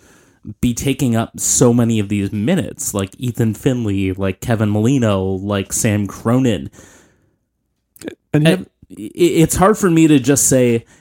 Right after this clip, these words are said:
Speaker 1: "Hey, we should credit them for beating a team that just decided, yeah, healthy scratch for our three best players."
Speaker 2: And you have to wonder, these teams are sending out weekend lineups against us at T C F.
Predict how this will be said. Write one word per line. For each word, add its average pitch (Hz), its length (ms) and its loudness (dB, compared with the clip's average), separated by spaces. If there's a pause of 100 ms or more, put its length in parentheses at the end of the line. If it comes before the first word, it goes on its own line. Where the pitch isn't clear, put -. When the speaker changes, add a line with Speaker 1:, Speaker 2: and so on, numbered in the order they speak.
Speaker 1:
"Hey, 214 220 4
we 127 720 2
should 135 340 0
credit 131 460 0
them 131 220 2
for 127 160 0
beating 123 320 0
a 120 60 2
team 120 360 -2
that 113 440 0
just - 280 -6
decided, 117 520 2 (540)
yeah, 120 360 2
healthy 151 340 2
scratch 127 500 0
for 107 800 0 (400)
our 113 140 4
three 110 480 -2
best 101 300 -2
players." - 520 -6 (600)
Speaker 2:
And 139 80 2
you 160 60 2
have 175 80 -4
to 139 100 2
wonder, 123 460 0 (580)
these 143 240 0
teams 143 260 2
are 127 80 2
sending 120 300 0
out - 160 -6
weekend 113 300 2
lineups 101 360 0
against 104 300 0
us 101 320 0
at 113 200 -2
T 117 160 0
C 107 200 -2
F. 95 360 -4